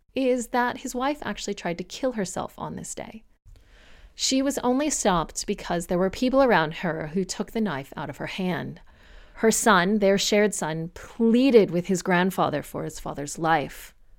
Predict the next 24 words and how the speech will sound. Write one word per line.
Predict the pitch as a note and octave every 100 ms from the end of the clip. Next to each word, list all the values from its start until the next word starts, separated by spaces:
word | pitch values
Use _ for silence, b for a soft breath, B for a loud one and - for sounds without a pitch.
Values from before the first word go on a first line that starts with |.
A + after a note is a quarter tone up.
| _ - _
Sado | - G3+ G3 G#3
wasn't | F3+ - D#3+
as | D3 D3+
lucky. | D3 - - F3+ _ _ _ _ _ _ -
His | B3 C4+
father | - A3 G3+ D#3+ D#3
knew | E3+ F3 F3
what | D3
he | E3
was | D3+ C3+
doing. | - C3+ C#3 F#3 - b b b b b b b
King | - E4+ G4
Yeongjo | F4+ A3+ A3 F#3 E3
couldn't | E3 - D4 F4+ -
command | - C4+ A#3 A3 G#3+ G3+
the | F#3+ F#3+ -
execution | F3 - A3+ - F3+ - C#3
of | -
his | E3+
son | - - D4 B3+ C#3+ -
in | - D#3
a |
traditional | - - D#3+ - D3+ C#3+
way. | D3+ F3+ D3+